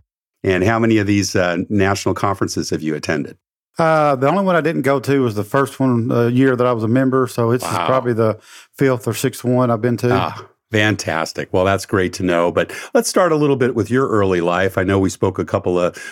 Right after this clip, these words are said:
Speaker 1: weeks ago a little bit about that, but tell our audience, uh, you know, a little bit about your earlier years, where you grew up and, you know, what your early family life was like.
Speaker 2: Um, well, uh,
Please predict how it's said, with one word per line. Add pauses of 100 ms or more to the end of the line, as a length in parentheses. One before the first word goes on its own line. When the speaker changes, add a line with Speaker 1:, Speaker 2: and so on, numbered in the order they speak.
Speaker 1:
weeks
ago
a
little
bit
about
that,
but
tell
our
audience,
uh,
you
know,
a
little
bit
about
your
earlier
years,
where
you
grew
up
and, (200)
you
know,
what
your
early
family
life
was
like. (340)
Speaker 2:
Um, (320)
well,
uh,